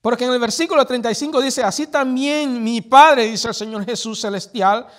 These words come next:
"hará con vosotros, sino que, si no perdonáis de todo corazón". Y aquí, hermanos, el, la expresión no solamente es perdonar,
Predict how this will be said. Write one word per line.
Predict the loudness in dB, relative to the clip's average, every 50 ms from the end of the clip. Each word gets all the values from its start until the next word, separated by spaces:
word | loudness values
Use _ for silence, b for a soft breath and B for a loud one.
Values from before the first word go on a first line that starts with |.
| B B
"hará | B 4 4 4 4
con | 4 0 -2 0
vosotros, | 0 -2 -2 -2 0 0 0 0 0 -4 -4
sino | -4 -6 -4 -4 -4 -4
que, | -2 -2 -2 -4 -4 -8 -16 _
si | -6 0
no | 0 0 4
perdonáis | 4 2 2 2 0 2 4 4 6 6 4 4 2 -2
de | -4 -6 -6
todo | -2 0 2 2 2 0 -2
corazón". | -2 0 0 0 0 -2 0 0 2 2 2 0
Y | -2
aquí, | -4 -4 -4 -2
hermanos, | 0 0 2 2 0 -2 -2 -6 -8 b b b b b b b b b _ _
el, | 0 0 0 0 -2 -6 -10 -16 _ _ _
la | -2 0 0
expresión | 0 0 -2 -4 -4 -2 -2 -2 -2
no | -2 0
solamente | 2 2 2 4 2 0 -2 -4 -6
es | -8 -8
perdonar, | -6 _ -4 -2 -2 -2 -2 -4 0 0 2 4 4 4 2 2 -2 -8 -12 -18 _